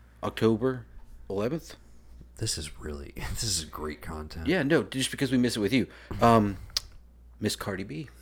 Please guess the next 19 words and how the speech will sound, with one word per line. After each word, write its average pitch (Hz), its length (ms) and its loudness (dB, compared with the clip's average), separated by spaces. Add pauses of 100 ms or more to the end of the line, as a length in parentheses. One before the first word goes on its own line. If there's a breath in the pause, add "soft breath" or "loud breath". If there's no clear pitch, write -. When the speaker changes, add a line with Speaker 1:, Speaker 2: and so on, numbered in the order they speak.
(800 loud breath)
Speaker 2:
I - 60 -2
think 107 220 2
I 95 80 -2 (100)
realized 92 460 -2
that 92 160 -4
on 90 120 -6
the 87 80 -10
day. 95 200 -8 (200)
Speaker 1:
Yeah. 131 180 -2 (160)
Um, 95 360 -2 (220)
rest 101 240 0
in 92 60 -2
peace, 110 280 -4
Luke 98 160 -2
Perry. 120 320 -2 (160)
Passed 87 240 -8
away 90 120 -6
last 87 260 -10
year. 127 160 -10